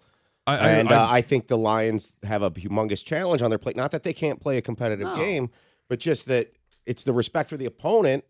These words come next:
Speaker 2: and I don't think the Lions are as good as them, but they can beat them.
Speaker 3: Right. This
Speaker 1: Yeah.
Speaker 3: isn't something where, "Oh, my God, I can't believe the Lions won. This is, like, the biggest upset in the world." No.
Speaker 1: Right.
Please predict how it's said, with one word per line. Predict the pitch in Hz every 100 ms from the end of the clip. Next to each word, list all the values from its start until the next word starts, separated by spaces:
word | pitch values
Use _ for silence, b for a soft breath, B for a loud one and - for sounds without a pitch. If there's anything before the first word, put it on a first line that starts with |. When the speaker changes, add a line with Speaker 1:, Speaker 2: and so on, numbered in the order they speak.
| _ _ _ _ _ _ _
Speaker 2:
and | 117 117 113 113 117 110 _ _ _ _ _ _ _ -
I | 107 131
don't | 135 131
think | 139 120
the | 131
Lions | 113 120 131 127
are | 147
as | 120
good | 214 226
as | 113
them, | 92 78 -
but | 160 160
they | 214 185
can | - 226 240 196 -
beat | 262 220 175
them. | 269
Speaker 3:
Right. | 277 131 95
This | - 147
Speaker 1:
Yeah. |
Speaker 3:
isn't | 214 208 185
something | 202 - 165
where, | 151 147
"Oh, | 156
my | 139
God, | 117 165 147 139 B B
I | 160
can't | - 165 120
believe | 156 156
the | 135
Lions | 143 147 139 117
won. | 110 160 143
This | 123
is, | 139
like, | 127
the | 117
biggest | 147 127 -
upset | 147 - - 127
in | 104
the |
world." | 127 180 127 113
No. | 185 220
Speaker 1:
Right. | 104